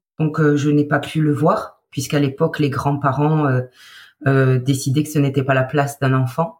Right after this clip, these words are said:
Donc, euh, je n'ai pas pu, euh, avoir cette étape-là dans mon histoire de deuil. Et à l'âge de dix ans, nous avons perdu le meilleur ami de mon père d'un accident de moto aussi. Et là, par contre, euh, ben, j'étais plus âgée et j'ai pu le voir avant. Et à la suite de ça, on nous a demandé de sortir.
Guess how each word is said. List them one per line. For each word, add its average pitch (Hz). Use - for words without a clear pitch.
Donc, 147
euh, 151
je 143
n'ai 147
pas 165
pu, 180
euh, 156
avoir 156
cette 156
étape-là 156
dans 139
mon 139
histoire 147
de 143
deuil. 143
Et 139
à 143
l'âge 160
de 170
dix 156
ans, 202
nous 147
avons 147
perdu 135
le 156
meilleur 147
ami 151
de 143
mon 139
père 160
d'un 143
accident 147
de 147
moto 143
aussi. 139
Et 151
là, 190
par 165
contre, 202
euh, 156
ben, 147
j'étais 151
plus 160
âgée 147
et 143
j'ai 135
pu 208
le 190
voir 175
avant. 147
Et 151
à 151
la 147
suite -
de 151
ça, 185
on 160
nous 147
a 143
demandé 143
de 147
sortir. -